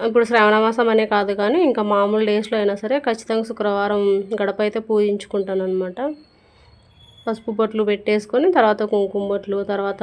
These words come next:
ముగ్గు బొట్లు, ఇవన్నీ పెట్టేసి ముగ్గు అయితే వేసేస్తాను.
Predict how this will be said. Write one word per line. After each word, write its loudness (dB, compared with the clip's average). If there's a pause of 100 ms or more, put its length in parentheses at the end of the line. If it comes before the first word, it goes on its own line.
(140)
ముగ్గు -4
బొట్లు, -4
ఇవన్నీ -2
పెట్టేసి -4 (720)
ముగ్గు 0
అయితే 2
వేసేస్తాను. -2